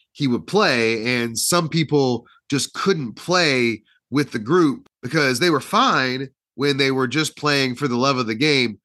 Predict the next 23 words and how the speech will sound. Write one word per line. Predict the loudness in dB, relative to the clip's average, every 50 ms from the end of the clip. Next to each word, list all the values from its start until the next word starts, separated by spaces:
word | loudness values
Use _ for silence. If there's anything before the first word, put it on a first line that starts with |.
| _ _ _
But | -8 -4
once | -2 0 0 0 0
that | -2 0 0 0 0
money | -2 -6 -4 -2 0 0 2 2 0 0
got | 0 0 2 2 2
on | 2 0
the | 0 -2
line | 0 0 2 2 2 0 0
and | -2 -2
they | -2 -2
had | 0 0 0 0
to | -2 -4 -4 -2
putt, | 0 0 2 2 0 -4 _ _ _ _ _ _ _ _ _
they | -2 -2
couldn't | -2 0 0 2 2 0 -2 -4 -2
do | 0 0 0 0
it. | -2 -8 -12 -14 -16 _ _ _ _ _ _ _ _ _ -2
They | 0 2
would | 2 2 2 0 -2 -6 _ _ _ _ _ _ _ _ _ _
overthink | 0 2 2 2 0 0 0 0 0 0 0 0
it. | 0 0 0 -2 -6 -10 -12 _ _
They | -2 0 0 2
would | 2 2 2 2 0 0 -2 -4 -8